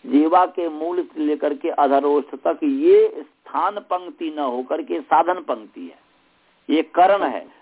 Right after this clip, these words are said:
जो आगे आएगा। इसके बाद जो है ना, ये जो स्थान के बाद स्थानमिदम कर्णमिदम, तो कर्णमिदम में करण में स्पष्ट उन्होंने कहा कि ये करण है,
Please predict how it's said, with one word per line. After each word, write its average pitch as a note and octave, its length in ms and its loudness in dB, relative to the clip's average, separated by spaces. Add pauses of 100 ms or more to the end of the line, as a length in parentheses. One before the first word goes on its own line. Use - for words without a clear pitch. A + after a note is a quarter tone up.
(120)
जो D#3 100 2
आगे F3+ 320 2
आएगा। F3 560 0 (800)
इसके B2+ 280 -6
बाद E3+ 340 2
जो E3+ 140 0
है D#3 80 0
ना, G#3 80 -4
ये F#3+ 300 2
जो F3+ 220 -2
स्थान F3 420 -6
के F#3 180 -4
बाद F3 200 2
स्थानमिदम E3+ 800 -4
कर्णमिदम, E3+ 680 0 (360)
तो C3+ 80 -6
कर्णमिदम F#3+ 600 -2
में G3 160 -4
करण F#3 320 -2
में G3 140 -2
स्पष्ट - 440 -4
उन्होंने E3 760 -4 (300)
कहा C3+ 300 4
कि D#3 240 -8
ये D#3+ 60 -4
करण D3 340 0
है, F2 200 -12